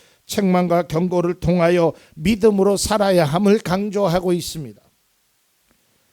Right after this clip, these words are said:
그 믿음으로 살지 않으면 안 된다는 것을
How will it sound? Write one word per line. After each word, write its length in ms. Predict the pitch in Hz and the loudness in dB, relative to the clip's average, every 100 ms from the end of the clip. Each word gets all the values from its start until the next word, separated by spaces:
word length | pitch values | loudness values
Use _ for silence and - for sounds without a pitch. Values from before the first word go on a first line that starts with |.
| _ _ _ _ _ _ _ - | _ _ _ _ _ _ _ -2
그 80 | 285 | -2
믿음으로 600 | 220 254 262 254 240 233 | 2 2 2 4 4 4
살지 440 | - 262 262 269 | 0 -2 -2 -4
않으면 520 | 156 170 226 294 277 | -2 2 4 6 4
안 200 | 190 185 | 4 0
된다는 540 | 214 202 175 147 151 135 | -2 -2 -2 -4 -4 -6
것을 340 | 113 - - | -12 -14 -18